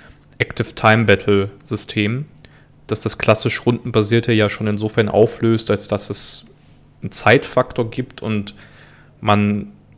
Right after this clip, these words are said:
sobald man irgendwie wieder eine volle Leiste hat, sofort eine Aktion auslösen kann. Der Clou an der Sache ist allerdings, dass du ja tatsächlich dann eine gewisse Geschwindigkeit auch abrufen musst, weil die Gegner dann sonst auch öfter angreifen können, bis du deine Aktion durchführst.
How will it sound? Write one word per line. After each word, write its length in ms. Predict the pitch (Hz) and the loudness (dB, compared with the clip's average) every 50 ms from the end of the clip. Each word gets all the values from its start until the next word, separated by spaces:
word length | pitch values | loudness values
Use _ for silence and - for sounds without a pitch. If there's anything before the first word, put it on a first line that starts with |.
| _ _ _ _ | _ _ _ _
sobald 400 | - - 107 95 104 104 107 - | -8 -6 0 4 6 6 6 6
man 360 | 113 110 107 104 101 98 104 - - - - | 4 2 2 2 0 -2 -4 -8 -16 -12 -8
irgendwie 300 | 120 107 104 101 104 101 | -6 -6 -6 -6 -6 -6
wieder 480 | 107 98 101 98 98 98 98 98 95 - - - - - - | -2 0 2 4 4 4 2 0 -2 -6 -12 -20 -20 -10 -8
eine 120 | 113 107 - | -8 -6 0
volle 240 | - 117 110 104 | 2 4 4 4
Leiste 420 | 101 98 98 110 117 - - 120 107 | 4 4 4 2 2 0 -2 -2 -2
hat, 180 | 110 107 - | 0 -2 -2
sofort 340 | - 113 - - 120 110 - | -6 -8 0 2 2 2 4
eine 80 | 107 101 | 2 -2
Aktion 460 | 98 - - - - 104 104 104 101 | -2 -2 -4 -2 2 2 4 2 4
auslösen 640 | - 101 101 101 - - 101 98 98 107 104 104 | 2 2 2 2 0 -2 -2 -2 -2 -2 -4 -8
kann. 380 | - - 104 101 107 123 147 151 - - - - - - - - | -2 0 0 2 2 0 -4 -6 -10 -14 -20 -20 -20 -20 -8 -6
Der 80 | - - | -4 -4
Clou 240 | - - 127 127 123 | 0 4 6 6 6
an 60 | 127 | 6
der 100 | 123 110 | 4 4
Sache 260 | 101 117 110 - - | 4 4 2 4 2
ist 160 | 87 113 - | 0 0 2
allerdings, 380 | 123 117 110 101 113 113 107 - | 2 2 2 0 0 -2 -2 -2
dass 220 | - 107 - - | -2 -4 -2 0
du 260 | - 110 104 104 104 - - - - - _ _ - - | 2 2 2 2 2 -2 -6 -16 -20 -20 _ _ -12 0
ja 120 | - 110 101 | 2 2 4
tatsächlich 460 | - 107 104 - 113 107 107 104 - | 4 2 2 4 2 2 2 2 2
dann 140 | 107 107 104 | 2 4 4
eine 120 | 104 101 | 4 4
gewisse 360 | 104 107 107 110 - - 104 | 2 2 0 0 -2 -2 -2
Geschwindigkeit 600 | 98 95 - - 120 123 131 123 - - 117 113 | -2 -2 0 0 0 0 0 -2 0 0 2 2
auch 100 | 113 110 | 2 2
abrufen 460 | - - - - - 120 - - 117 113 | 2 -2 -4 -2 -6 -8 -6 -4 -4 -4
musst, 240 | 113 - - - | -4 -4 -2 0
weil 80 | 110 104 | 0 0
die 140 | 104 101 98 | 0 0 0
Gegner 260 | - 107 - - 107 | 0 0 0 -2 0
dann 180 | - - 104 98 | 2 2 2 4
sonst 220 | 104 104 104 101 | 2 2 0 2
auch 240 | - 101 104 - 107 | 2 2 4 4 2
öfter 260 | 107 - - - - | 0 0 0 0 0
angreifen 400 | 101 98 95 98 98 95 - 104 | 0 0 -2 -2 -4 -4 -4 -8
können, 300 | - - 101 101 98 98 | -6 -4 -4 -4 -4 -4
bis 140 | 101 - - | -6 -6 -6
du 100 | - 104 | -4 -4
deine 180 | 101 92 92 | -2 -2 -2
Aktion 400 | 95 101 - - - 104 101 95 | -4 -6 -8 -8 -6 -6 -4 -4
durchführst. 400 | 95 101 107 - - 101 - - | -4 -6 -8 -6 -6 -8 -8 -8